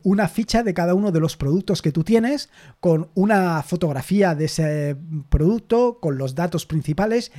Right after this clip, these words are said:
incluso con el estocaje que tienes. Todo eso lo puedes tener gracias a este complemento, gracias a Dynamic Text Panel. Y no solamente esto, y es que de-, Dynamic Text Panel te permite hacer o te permite introducir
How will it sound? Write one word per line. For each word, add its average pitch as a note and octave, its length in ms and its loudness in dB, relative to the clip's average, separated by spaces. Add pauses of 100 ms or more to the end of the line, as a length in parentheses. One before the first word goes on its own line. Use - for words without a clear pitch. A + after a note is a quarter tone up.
incluso F#3 460 -2
con D#3 160 -2
el D#3 100 -2
estocaje E3 540 -4
que E3 100 -2
tienes. G#3+ 320 0
Todo G#3 160 2
eso G#3+ 140 -2
lo F3+ 120 2
puedes E3+ 240 0
tener G#3 300 -4 (460)
gracias G3+ 300 0
a - 20 0
este F#3 160 -4
complemento, D#3+ 520 -2
gracias D#3 380 -4
a F3+ 60 0
Dynamic D#3+ 640 -4
Text F#3+ 260 -4
Panel. A#2+ 320 -8 (1000)
Y A#3+ 240 0
no A#3+ 140 -2
solamente A3+ 440 -2
esto, A2 280 -8 (460)
y A3 120 4
es A3 100 0
que G3+ 140 0
de-, E3+ 100 2
Dynamic E3+ 600 -2
Text - 180 -6
Panel A3+ 360 -2
te F3+ 120 0
permite G3+ 580 0 (340)
hacer D3+ 500 -4 (320)
o E3+ 120 -4
te E3 100 -2
permite F3 320 -2
introducir E3 640 -2